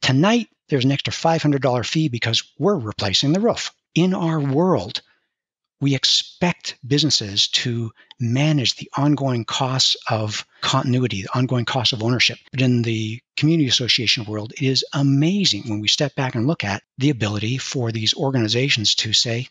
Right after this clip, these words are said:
"Nah, we'll defer that to the future," and continually run ourselves in crisis mode.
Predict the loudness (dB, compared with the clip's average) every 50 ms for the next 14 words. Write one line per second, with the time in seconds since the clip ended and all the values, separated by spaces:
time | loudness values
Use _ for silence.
0 | _ 0 0 0 0 -2 -6 _ _ _ _ _ -6 -2 0 0 0 0 0 0
1 | 2 2 2 2 2 0 -2 -4 -6 -4 -4 -2 -2 -2 0 0 -2 -2 -4 -6
2 | _ _ -4 -2 0 0 0 0 -2 -6 _ _ -4 -2 -2 0 0 -2 0 2
3 | 2 2 2 2 2 2 2 2 0 0 0 0 0 -2 -2 -6 -8 -10 -12 _
4 | -6 -4 -4 -4 -4 -6 -6 -6 -4 -2 0 0 0 0 -2 -2 -2 -4 -6 -6
5 | -6 -6 -12